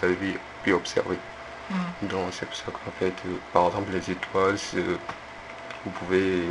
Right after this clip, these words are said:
Speaker 1: voir un peu la vitesse que autour du soleil, la vitesse des étoiles, vous pouvez mesurer les distances, donc approximativement c'est ça. Sinon, ça se passe bien, bon, les gens,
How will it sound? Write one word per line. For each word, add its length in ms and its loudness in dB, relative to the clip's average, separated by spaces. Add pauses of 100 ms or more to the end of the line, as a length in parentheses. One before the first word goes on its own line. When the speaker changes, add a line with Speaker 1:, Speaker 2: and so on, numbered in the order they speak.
(120)
Speaker 1:
voir 240 10
un 80 8
peu 320 4
la 100 10
vitesse 600 6 (840)
que 100 4
autour 500 0
du 80 -2
soleil, 440 6
la 120 6
vitesse 320 2
des 180 -2
étoiles, 380 6
vous 280 -2
pouvez 200 0 (340)
mesurer 460 4
les 80 4
distances, 680 6
donc 460 4 (640)
approximativement 580 0
c'est 180 -6
ça. 80 -10 (400)
Sinon, 720 10
ça 180 8
se 80 0
passe 300 4
bien, 280 8
bon, 440 8 (100)
les 140 6
gens, 360 8